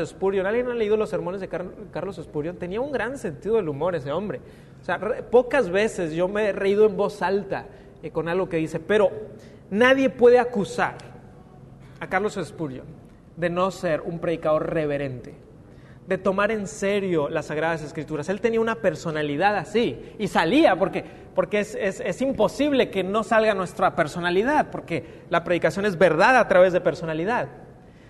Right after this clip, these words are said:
Sin embargo, hay ese sentido de la presencia de Dios, de, de la urgencia que hay con el mensaje.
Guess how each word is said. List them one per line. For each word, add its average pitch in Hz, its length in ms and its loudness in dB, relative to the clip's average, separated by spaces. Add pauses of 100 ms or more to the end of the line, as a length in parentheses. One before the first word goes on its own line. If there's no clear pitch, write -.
Sin 196 180 -4
embargo, 190 880 6 (500)
hay 214 220 2
ese 247 180 4
sentido 180 1000 0
de 170 120 2
la 160 240 -4
presencia 226 880 -8
de 214 200 -8
Dios, 226 440 0
de, - 340 -6
de 214 140 6
la 214 140 6
urgencia 214 1500 0 (420)
que 208 200 2
hay 233 300 0
con 220 200 -2
el 202 120 -2
mensaje. 156 760 -6